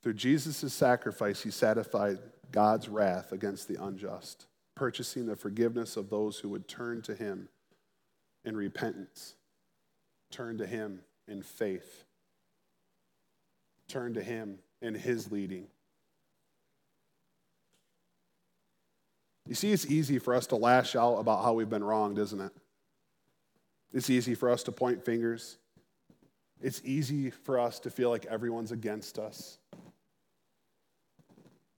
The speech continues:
But the truth is that's not the case, and we talked about that last week. There's one person against us.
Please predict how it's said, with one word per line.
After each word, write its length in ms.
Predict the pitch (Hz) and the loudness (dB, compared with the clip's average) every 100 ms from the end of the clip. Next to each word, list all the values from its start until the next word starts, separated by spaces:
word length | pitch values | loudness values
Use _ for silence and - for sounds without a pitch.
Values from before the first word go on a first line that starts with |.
| _ _ _ _ _ _ _ | _ _ _ _ _ _ _
But 140 | 120 | -4
the 60 | 120 | -4
truth 320 | - 135 123 | -2 -2 2
is 200 | 131 120 | 2 2
that's 240 | 113 101 113 | 0 -2 -2
not 160 | - | -2
the 80 | 95 | -4
case, 340 | - 107 95 101 | -2 -2 -2 -6
and 80 | |
we 60 | 104 | -6
talked 300 | - 98 90 | -4 -4 -2
about 240 | 101 101 | -2 -2
that 180 | 110 - | -2 -2
last 320 | 104 101 - | -2 -4 -6
week. 220 | 104 98 - _ _ _ _ _ _ | -8 -10 -12 _ _ _ _ _ _
There's 180 | 113 110 | -8 -6
one 300 | 107 107 101 | -4 -4 -4
person 380 | - 92 - 101 | -8 -10 -10 -12
against 420 | 92 95 92 - | -10 -12 -14 -18
us. 320 | - - - | -18 -20 -20